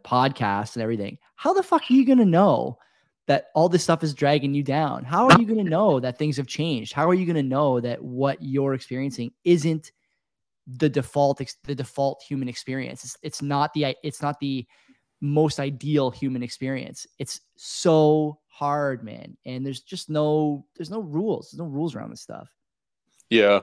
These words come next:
Speaker 2: a, a hundred percent. Um, y-, I wanna circle back on what you were talking about with, um, you know, the lowering of expectations in, in the classroom and in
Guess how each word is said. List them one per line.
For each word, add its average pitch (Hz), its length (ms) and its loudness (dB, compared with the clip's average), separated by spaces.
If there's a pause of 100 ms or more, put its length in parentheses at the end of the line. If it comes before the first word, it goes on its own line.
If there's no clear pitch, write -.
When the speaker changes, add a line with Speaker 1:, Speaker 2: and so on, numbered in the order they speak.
(100)
Speaker 2:
a, 110 60 -2
a 117 260 -2
hundred 123 300 -6
percent. 95 600 -12 (140)
Um, 92 540 -2 (420)
y-, 120 160 -6
I 120 60 2
wanna 151 320 -2 (360)
circle 113 380 -8
back 104 260 -2
on 104 60 -14
what 98 100 -14
you 98 120 -12
were 92 60 -12
talking 95 420 -8
about 90 420 -8
with, 92 340 -8 (560)
um, 90 380 -8
you 107 80 -12
know, 87 200 -10
the 104 100 -6
lowering 104 640 -4 (120)
of 95 180 -6
expectations 92 920 -10
in, 87 240 -10
in 87 200 -8
the 76 60 -10
classroom 90 800 0
and 85 260 -16
in 87 220 -18